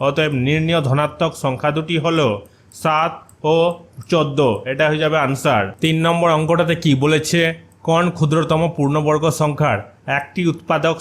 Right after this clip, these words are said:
সতেরো? আনসার লেখা হয়েছে নির্ণীয় ক্ষুদ্রতম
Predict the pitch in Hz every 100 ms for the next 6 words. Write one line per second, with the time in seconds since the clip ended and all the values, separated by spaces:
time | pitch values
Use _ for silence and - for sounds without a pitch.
0 | - 147 - 147 127 101 - - 123 135
1 | - 170 151 139 160 160 160 147 110 -
2 | - _ 143 165 165 175 175 147 160 156
3 | 160